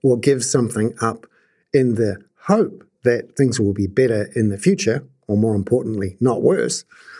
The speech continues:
it's actually really hard to get that across to voters. And it's really easy,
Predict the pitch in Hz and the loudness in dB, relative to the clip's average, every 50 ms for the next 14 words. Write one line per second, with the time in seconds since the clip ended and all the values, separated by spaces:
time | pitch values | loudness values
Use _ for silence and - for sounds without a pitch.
0 | - - _ _ _ _ _ _ _ 139 127 - 139 117 117 - - 175 185 190 | -20 -20 _ _ _ _ _ _ _ -4 -2 0 0 0 0 0 2 2 2 2
1 | 170 120 104 101 107 131 147 113 90 98 104 120 127 - 139 104 - 107 - - | 0 0 0 0 2 0 0 0 0 0 -2 -2 0 -2 -2 -2 -2 -4 0 0
2 | 120 113 123 123 - - 104 101 - - 151 139 160 202 226 214 220 - - - | 0 0 0 -4 -4 -6 -6 -6 -4 -4 -4 -2 0 0 0 0 -4 -8 -12 -14
3 | - - _ _ _ _ _ _ _ - _ _ _ _ 143 143 143 131 - - | -16 -16 _ _ _ _ _ _ _ -20 _ _ _ _ 0 2 2 0 0 0
4 | 151 156 175 165 147 143 - - 190 233 240 190 131 110 107 139 170 | 2 2 2 2 0 -4 0 0 2 2 2 2 0 -2 -2 -2 -4